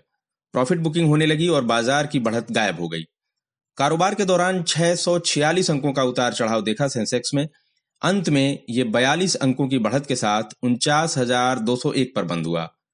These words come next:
वहीं छियालीस अंक चढ़कर निफ्टी रहा चौदह हजार छह सौ तिरासी पर। सेंसेक्स के शेयरों में देखें तो चार फीसदी से ज्यादा की बढ़त के साथ टॉप गेनर रहा एशियन पेंट्स। सन फार्मा और हिंदुस्तान यूनिलीवर में भी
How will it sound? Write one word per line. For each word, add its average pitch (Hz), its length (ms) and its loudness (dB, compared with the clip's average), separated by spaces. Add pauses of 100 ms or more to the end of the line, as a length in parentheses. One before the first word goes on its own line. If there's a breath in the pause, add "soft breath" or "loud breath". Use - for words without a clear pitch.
(400)
वहीं 131 220 2
छियालीस 156 480 0
अंक 139 180 -2
चढ़कर 127 460 -2 (280 soft breath)
निफ्टी 151 340 0
रहा 110 480 -2 (200)
चौदह 147 300 2
हजार 110 460 2
छह 123 200 -2
सौ 127 120 -2
तिरासी 110 380 -2
पर। 85 180 -6 (920)
सेंसेक्स 165 560 -2
के 190 140 0
शेयरों 175 300 2
में 175 140 2
देखें 170 280 0
तो 180 80 0
चार 165 440 2
फीसदी 165 400 0
से 165 180 0
ज्यादा 139 340 2
की 160 100 0
बढ़त 117 280 0
के 117 80 -2
साथ 131 220 0 (160)
टॉप 156 240 0
गेनर 147 280 2
रहा 143 240 0 (100)
एशियन 131 360 2
पेंट्स। 87 440 -6 (460)
सन 170 260 -2
फार्मा 156 360 2
और 147 300 0
हिंदुस्तान 135 600 0
यूनिलीवर 131 460 2
में 143 140 0
भी 151 220 -2